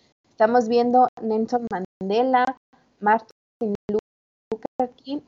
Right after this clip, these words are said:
y Mahatma Gandhi. Aquí vamos viendo, ya si los ponemos a buscar un poquito más acerca de estos líderes naturales,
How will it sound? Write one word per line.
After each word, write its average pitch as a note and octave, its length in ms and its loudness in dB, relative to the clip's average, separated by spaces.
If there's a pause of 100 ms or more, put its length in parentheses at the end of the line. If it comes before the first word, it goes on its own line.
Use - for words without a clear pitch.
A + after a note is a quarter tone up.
(100)
y A#3+ 300 0 (380)
Mahatma A3 460 0 (140)
Gandhi. G3+ 440 0 (220)
Aquí B3+ 300 0
vamos C#4+ 320 4
viendo, C4 300 2
ya B3+ 180 4
si C4 120 -4
los B3 180 2
ponemos G#3+ 480 -4
a A#3+ 80 6
buscar A3 340 0
un B3 100 0
poquito A#3+ 400 -6
más A3+ 220 -4
acerca A3 320 -4
de A3 80 2
estos A3 260 -4
líderes A3 360 4
naturales, G3+ 600 2